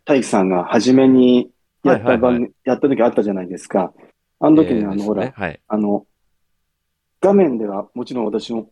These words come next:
Speaker 1: 見てないんですけども、あの、
Speaker 2: はい。
Speaker 1: 大樹さんも栗原さんもなんかいろんなことやってたんだろうなと思って。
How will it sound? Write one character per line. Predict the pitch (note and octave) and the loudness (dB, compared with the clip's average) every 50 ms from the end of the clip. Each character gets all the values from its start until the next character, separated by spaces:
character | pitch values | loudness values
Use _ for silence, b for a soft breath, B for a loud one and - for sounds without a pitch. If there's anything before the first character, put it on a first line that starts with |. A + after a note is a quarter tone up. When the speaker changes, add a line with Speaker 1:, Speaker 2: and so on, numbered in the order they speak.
| _ _ - | _ _ -4
Speaker 1:
見 | D3 C#3+ | 0 2
て | C#3+ | 2
な | B2 B2 A#2+ | 2 4 2
い | |
ん | A#2 G#2+ | 2 0
で | G2+ | 0
す | - - | -2 -4
け | G2 | -6
ど | F#2 F#2 | -6 -2
も、 | F2+ G2 G#2 G#2+ G#2 F2+ E2 - _ _ | 0 2 2 4 2 2 -2 -4 _ _
あ | - F#2+ | -2 0
の、 | G2+ G2+ | 2 2
Speaker 2:
は | G2+ A#2 G#2+ | 0 0 -2
い。 | E2+ | 0
Speaker 1:
大 | - D#3 D3+ | 2 2 2
樹 | - - | 0 0
さ | - A2 | 0 0
ん | G2 | 0
も | G2 G2 | -2 -2
栗 | - A#2+ A#2 B2+ | -2 0 2 4
原 | B2 A2+ G2+ | 4 2 2
さ | - - G2 | 0 -4 -4
ん | F#2+ | -4
も | F#2+ G2 | -2 -2
な | G#2 | -2
ん | F#2+ | -2
か | F2 | 0
い | G2+ | 2
ろ | A#2+ C#3+ D3+ | 4 4 4
ん | |
な | D#3+ D#3 | 6 4
こ | D#3+ C#3 | 4 4
と | B2+ | 2
や | A2+ | 0
っ | G2 - | 0 0
て | A2+ | -4
た | G#2 G#2 | -6 -6
ん | G2+ G2 | -8 -8
だ | F#2+ | -8
ろ | F#2+ F#2 F#2+ F#2 | -10 -16 -20 -20
う | F#2+ | -20
な | G2 | -20
と | - - | -20 -20
思 | G2 | -20
っ | - _ _ _ | -20 _ _ _
て。 | _ G2 G2 F#2+ - | _ -2 -2 -2 -2